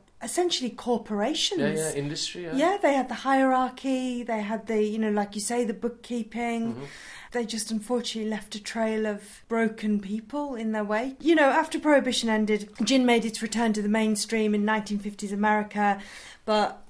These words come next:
Speaker 1: you can learn all about that in episode four. So do you want to do a fun thing before we finish?
Speaker 2: Um, yes.
Speaker 1: Do you want a quiz, is what I'm saying. Do you want a quiz?
Speaker 2: Always up
Speaker 1: Yeah.
Speaker 2: for a quiz.
Speaker 1: Okay, so I thought I would give you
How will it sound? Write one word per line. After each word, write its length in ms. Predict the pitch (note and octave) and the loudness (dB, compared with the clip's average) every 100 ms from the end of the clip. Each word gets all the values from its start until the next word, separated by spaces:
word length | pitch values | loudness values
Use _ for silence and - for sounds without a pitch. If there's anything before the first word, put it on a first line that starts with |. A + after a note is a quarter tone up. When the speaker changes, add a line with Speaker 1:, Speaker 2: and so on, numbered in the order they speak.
| - | -4
Speaker 1:
you 160 | G#3+ G#3 | -2 -2
can 180 | G3 | 2
learn 220 | G#3 G3 F#3+ | 2 4 0
all 160 | F#3+ | -2
about 260 | F#3+ F3+ - | -2 -4 -4
that 200 | F#3 - | -10 -6
in 120 | G3+ | -6
episode 420 | F#3+ - - G3+ | -6 -8 -8 -8
four. 360 | - G#3 G#3 G3+ - - - | -6 -2 -2 -4 -10 -18 -14
So 180 | - D#4 | -4 -2
do 60 | |
you 80 | C#4+ | 2
want 100 | D4+ | 2
to 80 | C4+ | 4
do 100 | D4 | 2
a 40 | |
fun 280 | C#4 D#4 C#4 | 2 0 0
thing 260 | C4 G#3+ G3+ | 0 -2 -2
before 240 | G3+ A#3 | -6 -6
we 80 | A3 | -4
finish? 460 | A3 G#3 G3 - - - - - - - C3 | -4 -6 -6 -12 -16 -20 -20 -20 -16 -12 -4
Speaker 2:
Um, 340 | B2+ B2 A#2+ - - _ - _ | -2 -2 -4 -10 -18 _ -20 _
yes. 260 | C#3 - - - - | -16 -16 -20 -20 -6
Speaker 1:
Do 80 | A#3+ | 0
you 100 | D4+ | 4
want 160 | D#4 C#4 | 4 2
a 60 | |
quiz, 280 | A#3+ A#3 G3 | 0 0 0
is 120 | F#3+ | 0
what 100 | C4 | 0
I'm 80 | A#3 | 0
saying. 260 | A3+ A3 G#3 | 0 0 2
Do 100 | A#3 | 0
you 100 | A3 | -2
want 180 | G3+ G3 | -2 -6
a 40 | |
quiz? 400 | G3 F#3+ F3+ - - _ - - | -6 -8 -8 -14 -20 _ -20 -18
Speaker 2:
Always 460 | - C3+ C#3 C3 - | -8 -4 -4 -4 -6
up 60 | A3 | -2
Speaker 1:
Yeah. 220 | G3+ F3 | -2 -2
Speaker 2:
for 220 | - A#2+ | -10 -12
a 40 | |
quiz. 280 | A#2+ - - A3+ A3+ | -12 -12 -6 -4 0
Speaker 1:
Okay, 260 | A3 F#3+ - - - | 0 0 -6 -18 -6
so 360 | - D4 C4+ A#3+ | 6 10 10 8
I 120 | C4+ | 4
thought 320 | C4+ F4+ D#4 | 4 4 4
I 80 | D4 | 2
would 160 | C#4+ | 0
give 240 | - A#3 G3+ | -2 -4 0
you 420 | G#3 G3 G3 G3 | 0 2 -2 -6